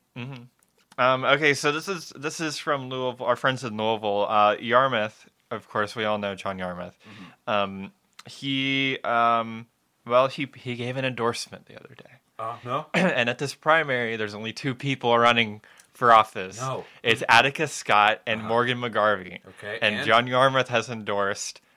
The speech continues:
Speaker 1: drum roll please, Morgan McGarvey.
Speaker 2: No!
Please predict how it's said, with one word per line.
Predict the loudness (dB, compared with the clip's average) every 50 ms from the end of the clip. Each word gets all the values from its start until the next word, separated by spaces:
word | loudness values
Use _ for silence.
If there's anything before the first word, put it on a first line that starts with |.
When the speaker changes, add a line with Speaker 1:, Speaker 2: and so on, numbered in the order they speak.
| _ _ _
Speaker 1:
drum | -4 -2 0 0 0 0
roll | -2 -2 -2
please, | -4 -4 -4 -2 -2 -2 -4 -6 -8 -12 -20 -18 -8
Morgan | -2 0 0 0 0 -2 -2
McGarvey. | -2 0 4 4 4 4 4 2 -2 -2 4
Speaker 2:
No! | 6 8 8 8 8 6 6 4 4 2 2 0 0 -2 -4 -6